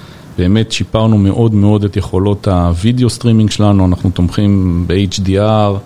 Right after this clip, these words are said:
אמ, עשרה ביט, אה, כל הסטנדרטים הכי מתקדמים. אמ, ועוד פעם, כמו שאורי אומר, אה, היום אין שמונה K וידאו, אבל אנחנו ממציאים את העתיד.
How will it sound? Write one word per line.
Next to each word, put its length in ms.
אמ, 400
עשרה 360
ביט, 360
אה, 100
כל 260
הסטנדרטים 640
הכי 220
מתקדמים. 680
אמ, 60
ועוד 360
פעם, 380
כמו 160
שאורי 360
אומר, 360
אה, 340
היום 360
אין 160
שמונה 280
K 120
וידאו, 380
אבל 300
אנחנו 220
ממציאים 320
את 80
העתיד. 400